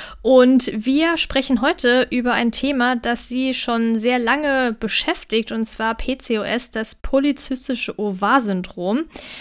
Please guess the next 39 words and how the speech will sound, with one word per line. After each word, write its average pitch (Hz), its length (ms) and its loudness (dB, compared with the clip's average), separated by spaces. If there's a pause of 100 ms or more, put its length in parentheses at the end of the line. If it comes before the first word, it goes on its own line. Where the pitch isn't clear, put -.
(120)
Und 233 160 2
sie 311 160 2
hat 330 100 0
zum 254 140 -2
Beispiel 254 320 -2
auch 226 180 0
im 226 140 -2
Buch 240 180 -2
das - 220 -6
Thema 214 640 0
Hormonhaushalt 254 720 2
geschrieben, 247 440 0
kennt 240 220 0
sich - 140 -8
da 220 140 -2
also 208 240 -2
bestens 277 440 0
aus. 240 340 0
Die 233 220 -2
vorletzte 285 580 2
Episode 254 400 0
ist, - 120 -4
glaube 233 200 0
ich, - 140 -4
auch 254 120 2
sogar 233 300 -2
mit 233 180 0
dir 277 120 2
gewesen 262 420 2
zum 247 160 0
Thema 240 320 2
Hormonhaushalt, 247 760 0
ob - 140 -6
man 226 160 0
die 220 80 -4
beeinflussen 269 680 -2
kann, 240 220 -2
die 247 100 0
Hormone. 240 500 0